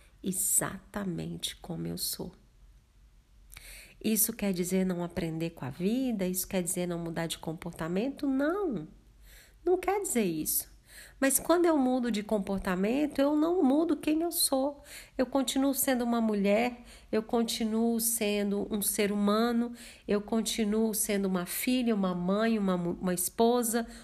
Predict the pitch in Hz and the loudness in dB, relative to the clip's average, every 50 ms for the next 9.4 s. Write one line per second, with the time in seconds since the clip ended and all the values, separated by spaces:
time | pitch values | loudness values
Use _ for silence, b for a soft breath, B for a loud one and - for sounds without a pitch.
0 | B B - 196 208 214 208 - 220 208 202 - - - 208 190 190 190 190 196 | B B -2 0 0 0 0 0 -2 -2 0 2 2 2 2 2 2 4 4 4
1 | 208 220 226 226 220 226 B B B B B B - 262 254 - 311 311 302 - | 4 2 2 0 0 -2 B B B B B B -2 -2 0 2 2 2 2 0
2 | - - 302 277 294 320 359 392 - - - - 285 285 302 339 381 370 285 247 | 0 2 2 4 4 2 2 0 -4 -6 -4 -2 0 2 2 2 2 2 2 2
3 | 233 233 - - - 220 226 - - 208 202 214 226 247 285 320 311 - 330 311 | 0 -2 -4 -2 -2 0 0 0 0 0 2 2 2 2 2 0 0 0 0 2
4 | 285 320 302 - - - 311 320 349 349 - - - 285 262 269 285 277 - - | 2 0 -2 -2 -4 -2 -2 -2 -2 -4 -6 -2 0 2 2 0 -2 -6 -10 -18
5 | - B B B B B B B B - 262 254 - 285 294 285 - - 285 320 | -20 B B B B B B B B 0 0 2 4 2 2 4 2 2 2 4
6 | 349 311 - - 302 277 277 262 269 262 - 254 247 - - 262 254 254 - 247 | 2 2 2 2 2 2 2 0 -2 -2 -2 -2 -2 2 2 0 0 2 0 0
7 | 233 214 190 175 175 202 202 208 220 220 220 214 196 190 - 185 165 165 170 165 | 0 0 -2 0 0 2 2 4 4 2 2 2 0 -2 -4 -6 -6 -4 -6 -8
8 | 165 - - - 175 - 170 170 160 - 170 - 175 - - - - - - 175 | -8 -10 -8 -8 -8 -6 -6 -8 -6 -6 -6 -6 -6 -8 -8 -8 -6 -6 -6 -6
9 | - - 196 - - - - | -8 -10 -10 -10 -10 -10 -12